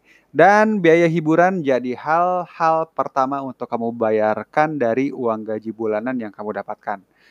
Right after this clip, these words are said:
Nah, untuk hal-hal tadi, sisihkan di awal untuk biaya-biaya yang disebutkan. Nah, yang kedua, setelah kamu tahu apa yang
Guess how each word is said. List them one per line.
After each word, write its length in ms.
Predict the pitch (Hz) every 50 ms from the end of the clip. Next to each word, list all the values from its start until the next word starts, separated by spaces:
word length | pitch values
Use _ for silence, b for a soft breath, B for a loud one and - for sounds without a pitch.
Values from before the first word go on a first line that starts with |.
| b b b b b b
Nah, 320 | b - 123 120 120 120 120
untuk 240 | 117 - 135 - 127
hal-hal 400 | 120 113 117 120 123 120 120 123
tadi, 560 | - 131 120 117 123 127 156 185 196 - - _
sisihkan 560 | _ - - 131 - 139 135 - 139 135 135 131
di 80 | 131
awal 560 | 117 120 110 113 120 135 156 180 202 208 202 - _ _ _ _ _ _ -
untuk 400 | 139 135 131 123 - 156 156 _
biaya-biaya 560 | - 127 120 117 117 120 113 113 110 113 120 123
yang 320 | 120 117 123 135 147 156 156 _ _
disebutkan. 560 | - 113 - - 104 101 101 _ - 107 98 92 _ _ _ _ _ _ _ b b b b b b -
Nah, 320 | - 147 143 139 139 131
yang 160 | 131 135 127
kedua, 480 | - 170 185 233 202 143 127 139 185 302 _ -
setelah 320 | - - - 156 151 151
kamu 320 | - - 160 156 165 160
tahu 320 | 156 - 165 160 165 175 196
apa 320 | 196 156 143 - - 139
yang 160 | 139 135 135